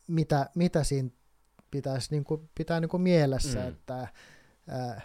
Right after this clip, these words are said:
Speaker 1: mitä hoidetaan, miten sitä seurataan, ö, ja sit myöskin erityisesti niinku sitten nää niinku sivuvaikutusten niinku seuranta ja, ja niiden, tota, monitorointi, jotta niitä voidaan sitten, tota,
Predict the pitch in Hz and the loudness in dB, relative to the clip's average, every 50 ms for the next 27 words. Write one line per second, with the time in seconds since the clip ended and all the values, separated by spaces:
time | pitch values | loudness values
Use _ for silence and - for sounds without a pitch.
0 | - - 160 160 - 143 120 135 170 170 160 151 151 147 - - - 143 139 139 | -8 -6 -6 -4 -2 -2 0 2 4 4 4 4 2 -2 -4 -4 -2 -2 0 0
1 | 139 135 131 107 - - 147 151 - 147 123 113 117 - 117 110 - 165 170 160 | -2 -2 -4 -6 -8 -6 -6 -4 -4 -4 -6 -6 -8 -10 -10 -6 -2 0 2 2
2 | 151 139 143 139 - - 147 139 135 131 127 127 127 120 - - - _ _ - | 2 0 0 -4 -4 -4 -2 -2 0 -2 -2 -4 -4 -6 -10 -12 -16 _ _ -16
3 | 160 131 131 127 123 123 - - - 151 143 135 127 127 123 - 139 131 - 131 | -10 -6 -4 -4 -4 -4 -6 -10 -10 -6 -4 -4 -4 -4 -4 -4 -6 -6 -6 -6
4 | 123 120 - - 120 120 - - 143 139 127 120 127 123 - - 123 120 - 131 | -8 -8 -8 -8 -8 -10 -8 -8 -8 -8 -8 -6 -8 -8 -8 -8 -10 -10 -10 -8
5 | 123 123 - - 175 175 165 156 160 156 - 160 143 143 147 139 131 123 127 123 | -10 -10 -10 -8 -6 -6 -4 -4 -6 -6 -4 -2 0 0 0 0 0 -2 -2 -4
6 | 117 - 123 - 117 - - 120 120 117 127 113 123 123 120 117 123 120 - 123 | -4 -6 -8 -8 -10 -10 -10 -10 -10 -10 -8 -8 -8 -8 -8 -8 -10 -10 -8 -8
7 | 117 110 113 - - - - - - - _ _ - 131 123 117 113 113 107 101 | -8 -8 -8 -12 -14 -18 -20 -20 -20 -20 _ _ -14 -10 -10 -8 -8 -8 -8 -10
8 | 107 104 - - _ - - - - - - - _ _ _ _ - 120 110 - | -10 -12 -14 -16 _ -20 -20 -20 -20 -20 -20 -20 _ _ _ _ -14 -14 -14 -12
9 | - 113 95 107 - - - - - - - - - _ - 156 147 143 139 135 | -12 -10 -10 -10 -12 -12 -16 -16 -20 -20 -20 -20 -20 _ -10 -6 -4 -4 -4 -4
10 | 135 120 - 139 139 143 139 139 131 - 143 135 - - 143 131 131 127 - 127 | -4 -6 -6 -6 -4 -4 -4 -4 -6 -6 -6 -8 -8 -8 -8 -8 -8 -8 -8 -8
11 | 123 123 123 120 120 117 120 - - 127 120 123 - - 113 110 | -8 -8 -8 -8 -10 -10 -10 -12 -12 -14 -12 -12 -14 -14 -14 -14